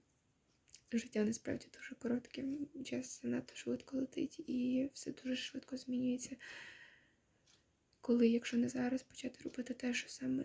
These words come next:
ти хочеш, і що ти вважаєш за правильне, бо воно може привести тебе туди, про що ти конкретно думаєш, про що ти конкретно мрієш. Почни вже зараз.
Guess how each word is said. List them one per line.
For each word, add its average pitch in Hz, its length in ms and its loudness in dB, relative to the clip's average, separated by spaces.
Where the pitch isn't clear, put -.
ти 247 120 -16
хочеш, - 600 -2
і 240 280 6
що - 140 -8
ти 247 100 -4
вважаєш 247 400 4
за - 80 -8
правильне, 254 560 2
бо 240 180 -4
воно 247 180 2
може 254 280 0
привести 262 420 -2
тебе - 200 -12
туди, - 400 -2
про 240 120 -2
що 240 160 0
ти - 120 -8
конкретно 240 460 6
думаєш, 247 320 4
про - 140 -18
що - 100 -10
ти - 120 -16
конкретно - 480 -4
мрієш. - 500 -6
Почни 247 420 2
вже 247 180 -2
зараз. - 520 -4